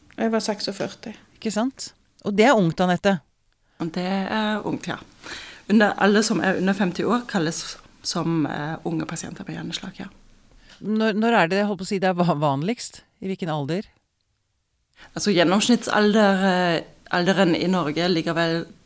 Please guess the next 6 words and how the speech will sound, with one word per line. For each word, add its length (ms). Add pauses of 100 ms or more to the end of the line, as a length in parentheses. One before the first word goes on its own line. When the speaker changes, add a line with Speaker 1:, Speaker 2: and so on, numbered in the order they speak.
(160)
Speaker 3:
i 680 (100)
øvre 420
halvdel 380
av 100
sytti-årene. 800 (800)
Speaker 2:
Ja. 180